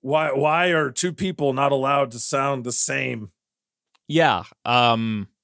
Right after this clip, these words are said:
Speaker 2: some
Speaker 1: Why are you
Speaker 2: people,
Speaker 1: doing a bad
Speaker 2: some people say I sound like John Mulaney.
Speaker 1: Yeah.
Speaker 2: And what can I say? I do.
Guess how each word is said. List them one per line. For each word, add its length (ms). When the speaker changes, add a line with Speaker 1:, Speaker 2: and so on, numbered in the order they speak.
Speaker 2:
some 180
Speaker 1:
Why 120
are 40
you 140
Speaker 2:
people, 140
Speaker 1:
doing 160
a 60
bad 1300
Speaker 2:
some 320
people 280
say 260
I 160
sound 320
like 200
John 360
Mulaney. 680
Speaker 1:
Yeah. 280
Speaker 2:
And 80
what 160
can 160
I 140
say? 560
I 260
do. 520